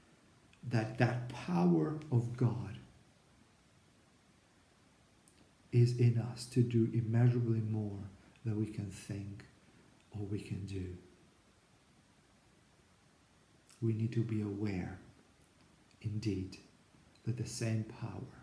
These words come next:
that gave Jesus, the body, that lifeless corpse, if you like, gave them life, that same power is in us. Hallelujah. Hallelujah.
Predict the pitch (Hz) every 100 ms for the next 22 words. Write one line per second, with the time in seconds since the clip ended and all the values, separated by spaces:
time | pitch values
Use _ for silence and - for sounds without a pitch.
0 | - - _ _ _ _ 113 104 - 113
1 | 113 104 - 113 107 - - - - -
2 | - - - - - - _ _ _ _
3 | _ _ _ - 107 123 110 107 120 120
4 | 117 120 123 - 123 - - - 117 107
5 | - - - 123 117 113 107 - 113 110
6 | 113 110 104 92 92 - - - - -
7 | - - 123 - - 131 123 - - -
8 | - - - - 98 - - 101 - 92
9 | 90 - - - - _ _ - _ -
10 | - - - - 117 104 120 117 107 107
11 | 98 - - - _ - - - _ _
12 | - 120 117 113 110 110 110 110